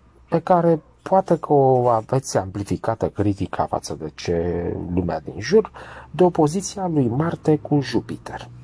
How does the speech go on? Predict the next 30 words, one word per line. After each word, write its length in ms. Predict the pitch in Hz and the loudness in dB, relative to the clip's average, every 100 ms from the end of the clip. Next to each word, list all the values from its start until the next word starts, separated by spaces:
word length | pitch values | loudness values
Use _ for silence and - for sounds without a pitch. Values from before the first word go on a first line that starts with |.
| - - - - - | -20 -20 -20 -20 -6
Aceasta 420 | - 175 180 - | -2 2 2 0
influențează 680 | 127 107 104 92 175 156 110 | -4 -2 0 0 -2 -2 -2
relațiile 500 | 87 90 104 - 80 | -2 -2 -2 -4 -6
cu 140 | - | -6
prietenii, 560 | - 90 131 151 85 80 | -6 2 4 4 2 0
cu 60 | |
protectorii, 640 | 82 - 90 156 - 85 80 | -4 -4 0 0 2 0 0
cu 340 | - 92 95 101 | -4 -4 0 0
asociații 520 | 107 95 - 107 98 | 0 -2 -2 -4 -4
profesionale 1000 | - 85 98 - - 104 127 151 131 123 | -8 -6 -4 -4 -2 -2 0 0 2 0
și 240 | - - | -4 -8
se 140 | - 151 | -2 0
face 280 | 156 139 | 0 0
simțită 640 | 113 - 101 - 135 127 120 | -2 -2 -4 -2 0 0 0
în 120 | 117 | -2
primele 560 | - 123 123 107 101 | 0 2 2 4 4
zile 340 | 90 92 113 110 | 2 0 0 2
ale 260 | 95 90 | 2 2
lunii 420 | 87 92 101 95 - | 2 2 0 -2 0
august. 680 | 92 80 71 - - - - _ _ - - - - - - | 2 2 2 -6 -6 -12 -20 _ _ -20 -20 -20 -20 -20 -2
Aduce 440 | 202 180 151 - | 2 2 2 2
exagerare, 880 | 87 - 90 78 82 95 170 156 98 | 0 -2 -6 -6 0 4 4 4 2
manie, 480 | 87 80 85 147 143 | -2 -2 0 2 4
agitație, 800 | 82 - 87 - 147 - - 90 | 0 -4 -4 2 2 0 -4 0
revoltă, 600 | 90 87 117 135 113 95 | 2 2 2 2 2 0
indiferență 760 | 87 90 98 95 98 110 - | 0 -2 0 2 2 0 -2
la 160 | 98 92 | 0 0
consecințele 760 | - 92 90 87 101 101 92 | 0 -4 -2 -2 -2 0 0
acțiunilor 560 | 85 - - 95 87 87 | 0 -4 -6 -4 -2 -2
proprii, 480 | - 139 143 113 104 | 2 2 4 2 -2